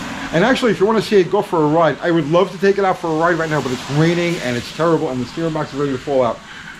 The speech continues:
So if you want to see the progression of whatever work is done to this, and an actual, you know, take it out for a drive and run it through the gears and everything, Kiwi's Crusty Couch Cushions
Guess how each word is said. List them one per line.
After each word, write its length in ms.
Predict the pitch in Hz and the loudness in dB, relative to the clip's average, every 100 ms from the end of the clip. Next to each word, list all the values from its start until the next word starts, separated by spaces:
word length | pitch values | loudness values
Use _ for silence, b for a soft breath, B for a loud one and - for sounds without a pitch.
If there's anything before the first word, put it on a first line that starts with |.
| B | B
So 120 | - | -2
if 100 | 180 | 0
you 80 | 180 | 2
want 140 | 208 | 2
to 60 | 202 | 2
see 100 | 233 | -2
the 80 | 190 | -4
progression 420 | 151 196 196 190 | -2 -2 -2 -4
of 140 | 160 151 | -4 -2
whatever 220 | 156 131 | -4 -2
work 320 | 135 208 214 | 0 0 0
is 80 | 170 | -2
done 180 | 202 202 | -2 -2
to 80 | 190 | 0
this, 260 | 202 190 - B B B | 0 -2 -8 B B B
and 340 | 175 185 185 185 - | 0 0 0 -2 -4
an 140 | 143 | -2
actual, 500 | 160 160 170 156 143 113 | 0 -2 0 0 0 -2
you 80 | 160 | -2
know, 100 | 143 | 0
take 220 | 131 165 | 0 -2
it 60 | 165 | -2
out 120 | 165 | -2
for 180 | - 156 | -2 0
a 40 | 127 | 0
drive 340 | 135 151 147 | 2 4 2
and 140 | 131 | 0
run 120 | 135 143 | -4 -4
it 60 | |
through 100 | 151 | -4
the 80 | 139 | -4
gears 240 | 123 151 | 0 0
and 80 | 147 | 0
everything, 320 | 151 147 156 151 B B B B B B B - - - | 0 0 -2 -6 B B B B B B B -18 -18 0
Kiwi's 420 | 247 269 262 254 | 4 6 6 4
Crusty 720 | - - - 233 208 226 214 208 - - | -2 -8 0 0 0 -2 -4 -4 -8 -4
Couch 380 | 196 233 233 - | 0 2 0 -2
Cushions 560 | 196 - 131 95 - | -2 -2 -6 -12 -14